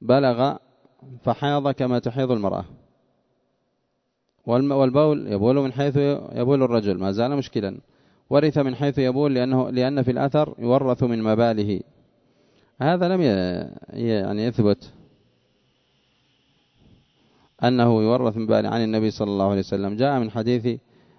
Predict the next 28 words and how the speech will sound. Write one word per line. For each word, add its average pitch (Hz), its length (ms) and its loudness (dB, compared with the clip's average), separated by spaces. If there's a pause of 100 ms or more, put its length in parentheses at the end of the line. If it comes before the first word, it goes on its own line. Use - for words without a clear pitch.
(100)
عبد 123 240 2
الله 117 220 4
بن 113 100 2
عباس 107 680 0 (920)
رضي 113 260 2
الله 110 240 2
تعالى 110 340 0
عنه 131 300 0 (720)
عن 117 120 0
النبي 117 320 2
صلى 110 180 -2
الله 107 260 0
عليه 104 120 0
وسلم 123 460 -2 (420)
أنه 117 260 0
قال: 123 440 0 (200)
"من 107 300 -8
حيث 123 240 -2
يبول"، 113 460 2 (540)
لكن 117 380 0
في 139 160 0
سنده 123 440 0
محمد 120 340 -2
بن 107 180 0
السائب 117 520 -2 (600)
الكلبي 117 500 2
وهو 147 280 2
متروك 107 360 0